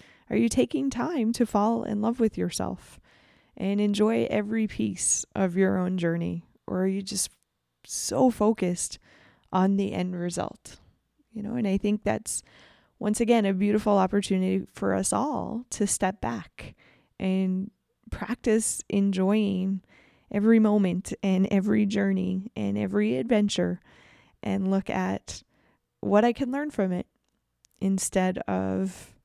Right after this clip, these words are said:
what's next. So she talks at the end of every chapter about questions to reflect on. So the questions she leaves us with for this specific non-stealing chapter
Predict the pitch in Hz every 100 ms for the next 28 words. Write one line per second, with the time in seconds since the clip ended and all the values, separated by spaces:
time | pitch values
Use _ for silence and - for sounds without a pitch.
0 | _ _ _ 190 180 - - - - -
1 | - _ _ _ _ _ _ _ _ _
2 | _ - - - - - 220 208 214 -
3 | 247 226 - - - - - _ - 214
4 | 208 196 196 208 208 202 - 311 208 196
5 | 175 - - 330 _ - - - - -
6 | - 202 196 202 196 - 247 233 247 220
7 | 220 - 220 196 - 180 - - 180 -
8 | _ _ _ _ - 190 202 196 - 226
9 | - 220 214 214 214 196 196 190 190 180
10 | - - - 196 190 - - - _ -
11 | 190 180 202 - - 196 196 196 190 202
12 | - 196 202 208 - 190 180 175 175 190
13 | - - 180 170 - 170 233